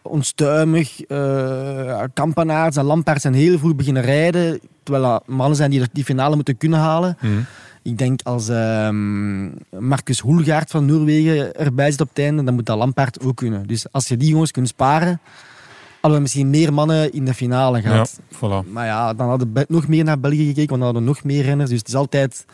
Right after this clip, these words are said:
Speaker 1: een geven en nemen verhaal. Ehm, maar ja, het is niet wat het is.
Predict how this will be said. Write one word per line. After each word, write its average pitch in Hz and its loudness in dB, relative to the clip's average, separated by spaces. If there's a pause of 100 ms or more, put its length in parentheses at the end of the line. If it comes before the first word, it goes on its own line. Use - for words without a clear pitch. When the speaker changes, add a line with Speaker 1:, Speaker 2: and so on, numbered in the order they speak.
(600)
Speaker 1:
een 139 0
geven 147 2
en 143 -2
nemen 156 2
verhaal. 156 0 (580)
Ehm, 127 2
maar 135 0
ja, 127 2
het 117 -8
is 135 -6
niet 135 0
wat 120 -2
het 110 -6
is. 143 -2